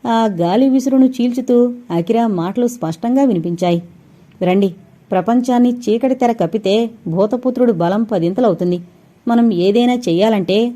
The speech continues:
మరో గంట మాత్రమే టైం ఉంది." మిగిలిన ముగ్గురు తలాడించి అతడి వెనకే నడిచారు. ఆ నలుగురు ఎక్కిన కారు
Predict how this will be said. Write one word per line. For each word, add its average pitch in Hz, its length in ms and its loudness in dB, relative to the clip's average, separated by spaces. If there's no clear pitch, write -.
మరో 190 340 0
గంట 160 160 -2
మాత్రమే 214 420 0
టైం 208 260 0
ఉంది." 170 260 -2
మిగిలిన 277 360 6
ముగ్గురు 254 420 4
తలాడించి 220 920 -2
అతడి 185 240 -4
వెనకే 170 380 -2
నడిచారు. 170 640 -2
ఆ 233 220 4
నలుగురు 214 480 2
ఎక్కిన 269 360 4
కారు 202 520 0